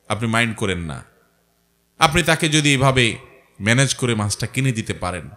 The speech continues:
তার বাসায় নিয়ে যাবে, কত খুশি হবে। এই ছোট ছোট আমলগুলো মানুষকে যে কোথায় নিয়ে যায়,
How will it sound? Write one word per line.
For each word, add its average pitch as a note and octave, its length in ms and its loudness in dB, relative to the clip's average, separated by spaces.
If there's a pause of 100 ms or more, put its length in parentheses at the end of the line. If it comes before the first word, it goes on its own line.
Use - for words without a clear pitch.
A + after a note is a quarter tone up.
তার G#2+ 140 -4
বাসায় G2+ 340 -4
নিয়ে G#2+ 140 -2
যাবে, F2 380 -6
কত F3+ 200 -8
খুশি B2 300 -4
হবে। F2+ 300 -4 (800)
এই E3 120 0
ছোট G3 180 0
ছোট G3 200 0
আমলগুলো F#3+ 520 4
মানুষকে F3 380 0
যে F3+ 100 -4
কোথায় F#3+ 360 -2
নিয়ে F3 200 2
যায়, D#3 340 4